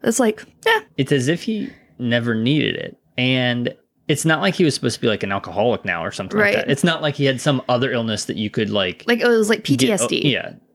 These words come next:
Speaker 2: It, it, I, I don't understand it. But either which way,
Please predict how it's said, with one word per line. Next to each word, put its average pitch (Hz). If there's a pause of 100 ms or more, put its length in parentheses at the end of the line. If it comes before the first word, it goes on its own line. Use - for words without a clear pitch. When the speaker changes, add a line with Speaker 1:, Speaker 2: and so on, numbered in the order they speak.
(240)
Speaker 2:
It, 127
it, 135
I, 131
I 143
don't 135
understand 104
it. -
But 123 (160)
either 147
which 120
way, 101